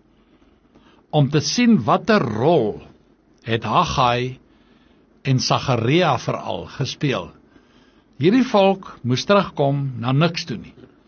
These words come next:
Jy weet, die plek waar die tempel gestaan het,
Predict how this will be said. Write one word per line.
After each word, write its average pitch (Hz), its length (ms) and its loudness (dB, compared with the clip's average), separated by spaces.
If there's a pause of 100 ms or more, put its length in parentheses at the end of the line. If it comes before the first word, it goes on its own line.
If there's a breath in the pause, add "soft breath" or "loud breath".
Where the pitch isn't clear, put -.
(640 soft breath)
Jy 135 120 -2
weet, 170 200 2 (220)
die 139 160 -2
plek 214 280 0
waar 170 120 4
die 143 160 0
tempel 196 320 2
gestaan 143 460 0
het, 131 180 -6